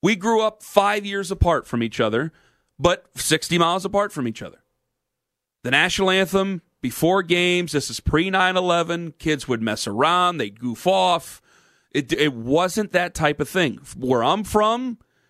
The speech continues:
you stood there, and if you did anything during the national anthem, we had a kid at an eighth grade basketball game who had to get on the microphone at halftime and apologize to the crowd for goofing off during the national anthem.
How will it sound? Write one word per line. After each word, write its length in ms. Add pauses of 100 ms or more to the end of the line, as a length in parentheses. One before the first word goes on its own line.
(440)
you 80
stood 300
there, 340
and 80
if 160
you 80
did 260
anything 460
during 240
the 80
national 380
anthem, 260
we 120
had 100
a 40
kid 300
at 80
an 80
eighth 260
grade 220
basketball 460
game 140
who 40
had 80
to 60
get 180
on 140
the 40
microphone 600
at 80
halftime 380
and 120
apologize 760
to 60
the 60
crowd 460 (340)
for 160
goofing 440
off 280
during 220
the 60
national 380
anthem. 320